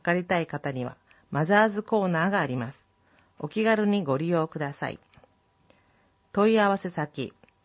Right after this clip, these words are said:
ハローワーク小山。電話、二二一五二四。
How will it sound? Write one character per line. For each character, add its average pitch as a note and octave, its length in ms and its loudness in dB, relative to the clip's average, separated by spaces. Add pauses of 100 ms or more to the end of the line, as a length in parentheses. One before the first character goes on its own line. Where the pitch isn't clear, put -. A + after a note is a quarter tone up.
(120)
ハ D#3+ 160 -2
ロ A3 260 6
ー - 20 4
ワ A3 180 6
ー - 40 -4
ク - 140 -8
小 D#3+ 100 2
山。 C#3 300 -4 (600)
電 F3 340 2
話、 D#3 240 0 (320)
二 G3+ 300 2
二 F#3+ 440 0
一 F#3 280 -6
五 F#3+ 280 2
二 C3+ 300 -2
四。 A2+ 200 -6